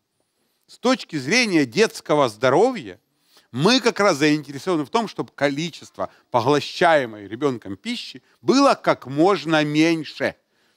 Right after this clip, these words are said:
Тогда вопрос, а для чего нам во время еды телевизор? Ну, для того, чтобы он не смотрел в тарелку, да, и ел, ел, не отвлекался, короче, от бабушки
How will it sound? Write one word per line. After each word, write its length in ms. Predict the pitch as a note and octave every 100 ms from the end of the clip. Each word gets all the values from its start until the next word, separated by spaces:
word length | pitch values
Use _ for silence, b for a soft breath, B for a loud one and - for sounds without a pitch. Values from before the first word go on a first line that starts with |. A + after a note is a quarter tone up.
| _
Тогда 300 | A2 A#2 F3
вопрос, 400 | F#3+ A2 G2 -
а 100 | -
для 200 | A2 B2
чего 360 | A#2+ - D3+ A#3+
нам 200 | A#3 C#3+
во 120 | B2+
время 320 | B2 D3 C3
еды 340 | A#2 A#2+ C3 F3
телевизор? 580 | - D3 B2 D#2 _ _ _ _ _ _ _ _ _ _ _
Ну, 120 | A3
для 180 | E3+ F3
того, 200 | F#3+ B3+
чтобы 180 | G#3 F3+
он 100 | D#3+
не 100 | D3
смотрел 460 | - D#3 C#3 A3+
в 100 | G3+
тарелку, 560 | - B2 G#2+ F#2 _ C#3+
да, 280 | D#3+ G#3 G3 _ _ _
и 100 | E3
ел, 760 | D3 B2+ D#3+ G3 A#3 A#3+ B3 A#3
ел, 600 | C#3+ D3 F#3 A#3+ A#3+ A#3
не 160 | G3+
отвлекался, 640 | A3 G#3 A3+ D#3 F#2 - B2+
короче, 320 | - C#3+ C#3+
от 100 | C3 -
бабушки 600 | B2 A#2+ E3+ - C#4+